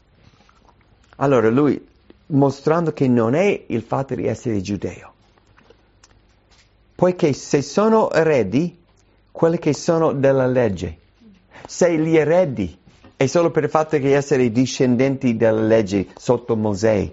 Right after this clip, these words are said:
giudei, la fede è resa vana,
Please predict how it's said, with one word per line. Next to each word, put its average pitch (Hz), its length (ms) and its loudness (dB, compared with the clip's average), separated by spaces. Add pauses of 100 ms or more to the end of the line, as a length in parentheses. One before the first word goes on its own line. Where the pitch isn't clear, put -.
(540)
giudei, 110 800 0 (920)
la 135 180 0
fede 185 500 0
è 123 120 2
resa 113 300 2
vana, 135 500 -4